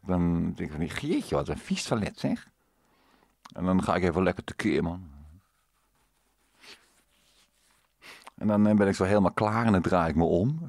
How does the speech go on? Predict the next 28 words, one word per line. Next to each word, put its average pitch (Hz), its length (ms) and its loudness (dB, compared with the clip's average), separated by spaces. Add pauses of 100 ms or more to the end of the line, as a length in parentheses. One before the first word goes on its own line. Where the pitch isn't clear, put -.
En 82 300 2
dan 82 100 4
zie 95 140 -2
ik - 60 -10
zo'n 80 120 0
heel 85 200 2
schoon 92 320 0
toilet. - 500 -2
Ja. - 100 -12
Dan - 1600 -20
denk - 160 -8
ik, - 60 -10
"Ja, 82 260 0 (340)
dat 85 200 0
was - 180 -6
ik." - 340 -4 (460)
Dan - 100 -4
doe 82 100 0
ik - 60 -6
het - 80 -8
licht 98 220 -2
uit. 98 200 0
Dan - 120 -20
denk 139 160 -8
ik, - 80 -20
"Die 147 160 -10
is - 120 -10
klaar. - 380 -8